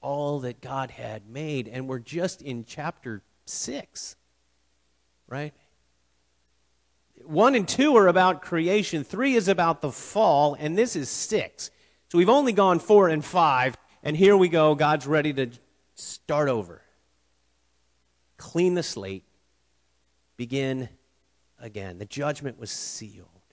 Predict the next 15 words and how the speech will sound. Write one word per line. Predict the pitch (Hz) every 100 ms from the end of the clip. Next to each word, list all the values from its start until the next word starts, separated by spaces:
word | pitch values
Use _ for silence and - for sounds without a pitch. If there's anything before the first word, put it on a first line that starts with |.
| _ _ _ _ _ _ _ _ _ _ _ _ _ -
God | 143
was | 135 107
grieved | 104 107 117 _ - 98 92 _ - _ -
at | 127
what | 135 147
he | - 143
had | 131
made, | 131 151 135 117
grieved | 110 127 175 180 160
at | 147 135
his | 156 143
creation | - 147 131 165 170 147 131
and | 135
the | 135
evil | 151 185 220 180 175